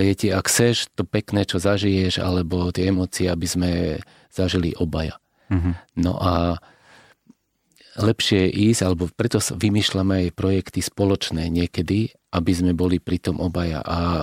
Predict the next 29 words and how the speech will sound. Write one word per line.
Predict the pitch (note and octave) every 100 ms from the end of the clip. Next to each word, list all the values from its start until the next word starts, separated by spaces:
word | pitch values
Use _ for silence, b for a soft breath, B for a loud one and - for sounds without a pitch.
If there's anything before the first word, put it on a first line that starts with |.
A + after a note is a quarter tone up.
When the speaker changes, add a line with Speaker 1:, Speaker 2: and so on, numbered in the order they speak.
| C2 - _ _ _ _ -
Speaker 1:
dvaja | F#2+ G2 F#2
to | F2
lepšie | F#2+ - F2
zvládame. | D#2+ D#2 D#2+ D#2 F2+ _ _ _ _ _ _ _ _ -
Speaker 2:
No | G2 F#2+
a |
keď | G#2
si, | - G#2
ešte | -
by | G#2+
som | C3 A#2+
sa | G2
vrátil | G2+ - G2+
k |
tomu | A2+ A2
kameňu, | F#2 F2 F#2 A#2+ C#3
dá | G2 F#2
sa | G#2
povedať, | F#2+ F#2+ F#2 F2+
že | -
kameň | F#2+ G2 F#2+
je | -
tvoj | F2+ F2
obľúbený | F#2 F2+ F2+ F#2
materiál, | E2 G2+ A2 D#3+
čo | B2 G2+
sa | G2+ G#2
týka | - G2+
sochárstva | G2+ - G#2+ - E3+ G#2